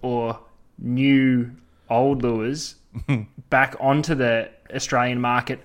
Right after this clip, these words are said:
as we speak. There's, there's heaps of spoons that are coming in and about. I don't know where or what's driven it. I know the bass scene, it's been pretty popular in some of the impoundments up in New South Wales and Queensland.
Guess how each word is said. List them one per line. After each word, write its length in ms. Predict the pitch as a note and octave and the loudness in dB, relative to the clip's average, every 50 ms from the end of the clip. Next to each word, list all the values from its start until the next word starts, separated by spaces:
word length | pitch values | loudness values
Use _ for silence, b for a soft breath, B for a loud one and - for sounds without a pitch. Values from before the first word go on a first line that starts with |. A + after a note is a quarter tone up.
| - | 0
as 260 | C#3 C#3+ C#3+ C3+ - B2 | 4 4 4 2 2 -4
we 100 | A#2+ G#2+ | -6 -6
speak. 580 | - - - - E3+ D#3+ A2+ D#2 - - - - - _ - | -6 -8 -6 -4 -4 -4 -4 -8 -12 -16 -20 -20 -16 _ -2
There's, 380 | D3 C#3 C#3 C3 C3 - - B B B B B B B B B B B _ _ - | 0 0 0 0 -2 -4 -8 B B B B B B B B B B B _ _ 0
there's 200 | - D#3 D#3 - | 2 2 2 4
heaps 500 | D3 C#3+ - - D3 C#3+ D3+ D3+ - - | 4 4 4 4 4 2 0 -2 -2 -4
of 80 | D3+ - | -4 -4
spoons 440 | - - C3+ B2 B2 A#2 A2 - | -4 -2 -2 -2 0 -2 -4 -4
that 140 | - C3 A#2+ | -4 -4 -4
are 100 | A#2+ A2 - - | -6 -6 -8 -8
coming 320 | - - C3 B2 B2 B2+ C3 | -4 -2 -2 -2 -2 -2 -4
in 80 | B2+ | -4
and 100 | B2 B2 | -4 -4
about. 440 | A#2+ G#2 A#2 A2 A#2 C#3+ G3+ B3 - - _ b b b b b b b b b b b b - | -4 -4 -2 -2 -2 -2 -4 -6 -8 -14 _ b b b b b b b b b b b b -4
I 120 | C3+ C3+ | -2 -2
don't 440 | C3 B2+ - E3+ E3 F#3 F3 - A#2+ | -2 -2 2 4 4 4 4 2 -2
know 240 | D#3+ D3 C#3+ C3+ C3 | -2 0 0 2 0
where 600 | A#2 A2+ A#2 B2 B2 C3 C3+ C3+ C3+ C3+ C3+ - - | 0 -2 -2 -2 0 0 0 0 0 -2 -2 -4 -4
or 240 | - B2+ B2 A#2+ A#2 | -4 -4 -2 -2 -2
what's 320 | A2+ A#2 A#2+ B2 G2 - - | -2 -2 -2 -2 -2 -4 -8
driven 360 | - - C3 C#3 C#3+ D3 A#2+ | -4 0 0 0 0 0 -2
it. 140 | A2+ - - - | -2 -4 -4 -2
I 100 | C3 C#3 | 0 2
know 140 | C#3 C#3 C3+ | 2 2 2
the 100 | C3 - | 0 -2
bass 400 | - - A2+ A#2 C3 - - - | -2 0 2 2 2 2 0 -4
scene, 300 | - D3 C3+ B2+ B2 B2+ B2 B2 | -4 -4 -4 -4 -4 -6 -6 -8
it's 140 | A#2+ A#2+ - | -10 -10 -6
been 200 | - B2+ B2 A2+ | -4 -4 -4 -2
pretty 180 | - C3 A#2+ | -4 -4 -4
popular 500 | A2+ - A#2 A2+ - - B2 A#2+ A#2+ A#2+ | -4 -2 -4 -4 -2 -2 -2 -2 -2 -2
in 100 | A2+ A2+ | -2 -4
some 320 | A2 - - - B2+ A#2+ B2 | -6 -6 -4 -2 -2 -2 -2
of 120 | A#2 G2+ | -4 -4
the 140 | - A#2+ A2+ | -6 -6 -6
impoundments 800 | A2+ G#2+ - - - A#2 A2+ A#2+ A#2+ A#2+ A2+ - - - - - B B B B B B B B B B | -6 -6 -8 -6 -4 -2 -2 -2 -2 -4 -6 -8 -10 -12 -12 -14 B B B B B B B B B B
up 180 | A#2 A#2 - - | -4 -2 0 0
in 140 | B2 B2 | 0 0
New 140 | A#2+ B2 B2 | 0 0 -2
South 340 | A#2 - B2+ A2+ A2 - - | -2 -2 -2 -2 -2 -2 -2
Wales 260 | A2+ A#2 A#2 A2+ G#2 | -2 -2 -2 -2 -4
and 100 | A2+ G#2+ | -6 -10
Queensland. 720 | - - A#2+ A#2 A#2 A#2 A2 A2+ A#2 A2+ A2+ A2+ G#2+ G#2 | -10 -8 -6 -6 -6 -6 -6 -6 -4 -4 -4 -6 -6 -10